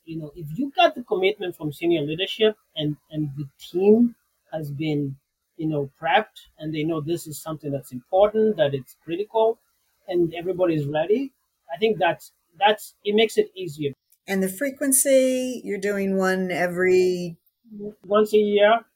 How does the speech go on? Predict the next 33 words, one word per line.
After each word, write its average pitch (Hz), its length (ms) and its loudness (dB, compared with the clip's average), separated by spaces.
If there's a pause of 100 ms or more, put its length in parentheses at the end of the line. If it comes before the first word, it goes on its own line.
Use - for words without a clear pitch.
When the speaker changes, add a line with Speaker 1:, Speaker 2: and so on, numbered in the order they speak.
(120)
Speaker 1:
Yeah, 196 200 -4
once 202 260 -6
a 208 40 -4
year. 190 200 -2
We're 208 160 4
required 202 540 4 (280)
to - 80 -20
do 175 140 -4
once 175 280 -4
a 185 40 -6
year. 190 200 0
Our, 170 180 2 (120)
our, 170 200 0 (100)
our, 160 260 -4 (600)
our 151 300 0 (300)
plan 185 340 2 (140)
requires 180 480 2
us - 140 -8
to 175 100 -16
do 175 120 -4
once 165 280 -6
a 185 60 -12
year. 185 240 0 (380)
Um, 147 220 -14 (140)
it's 147 160 -20
good 156 240 -6
practice 156 680 0
to 151 80 -6
just 151 320 -4
do 160 80 -2
a 147 60 0
mock 147 320 2
recall. 160 440 -2